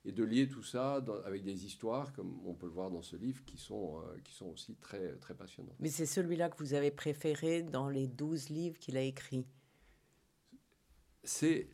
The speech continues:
Speaker 1: le, c'est le, <laughs> c'est le livre, c'est comme la, la, c'est comme
Speaker 2: Fondateur.
Speaker 1: la, voilà, c'est le, le livre fondateur, c'est comme la, le, euh, c'est comme la forêt de, de pommes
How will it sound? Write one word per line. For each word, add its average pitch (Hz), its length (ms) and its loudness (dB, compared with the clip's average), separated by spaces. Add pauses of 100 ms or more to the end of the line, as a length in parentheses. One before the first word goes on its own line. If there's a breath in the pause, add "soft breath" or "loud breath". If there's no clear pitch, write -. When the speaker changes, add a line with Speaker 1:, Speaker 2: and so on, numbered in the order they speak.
Speaker 1:
le, 123 480 10
c'est 113 300 6
le, 104 240 6
<laughs> 104 240 -2
c'est 127 300 4
le 107 180 4
livre, 101 540 2
c'est 92 160 -4
comme 110 240 4
la, 90 220 2
la, 90 180 0 (320)
c'est 98 200 -4
comme - 180 2
Speaker 2:
Fondateur. 135 400 4
Speaker 1:
la, - 60 -10 (180)
voilà, - 200 -6
c'est - 180 -10
le, - 260 -4
le 98 60 2
livre 120 160 2
fondateur, 113 640 0
c'est 104 180 -8
comme 101 260 -2
la, 85 300 0 (560 loud breath)
le, 90 280 -2
euh, 90 300 -4 (640)
c'est - 200 -4
comme 101 260 0
la 85 140 0
forêt 98 340 4
de, 87 240 0
de 87 120 -2
pommes 92 400 2